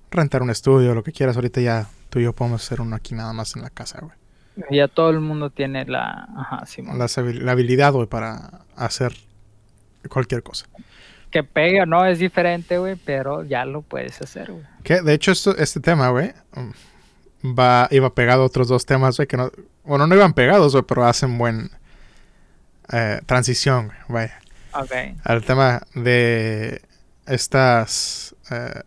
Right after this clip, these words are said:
Speaker 1: ¿conoces lo que es una e-girl? Sí, ¿no, güey?
Speaker 2: Ah,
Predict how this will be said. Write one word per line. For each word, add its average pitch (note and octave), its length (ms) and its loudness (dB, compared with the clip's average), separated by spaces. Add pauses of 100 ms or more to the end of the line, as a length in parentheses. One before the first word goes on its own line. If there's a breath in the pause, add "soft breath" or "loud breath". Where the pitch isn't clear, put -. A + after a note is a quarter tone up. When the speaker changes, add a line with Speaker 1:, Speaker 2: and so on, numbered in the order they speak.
(160)
Speaker 1:
¿conoces C#3 200 -2
lo C3+ 80 4
que C3+ 60 4
es B2 80 0
una C#3 220 0
e-girl? D#3 460 2 (600)
Sí, - 120 0
¿no, B2+ 200 0
güey? D3 120 -2 (1200)
Speaker 2:
Ah, C3+ 600 2